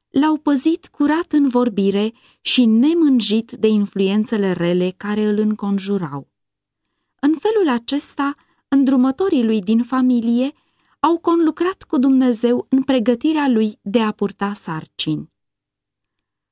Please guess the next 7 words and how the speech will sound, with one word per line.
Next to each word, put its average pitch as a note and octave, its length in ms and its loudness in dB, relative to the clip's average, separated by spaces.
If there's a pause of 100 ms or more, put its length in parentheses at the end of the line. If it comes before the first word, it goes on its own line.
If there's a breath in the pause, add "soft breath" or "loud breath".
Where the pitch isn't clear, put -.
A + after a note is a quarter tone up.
(140)
Pavel F4 460 0
a - 160 -2
văzut G4 340 -2
că G3+ 160 -4
Timotei G3 560 -2
era G#3 180 -2
credincios, A#3 840 -2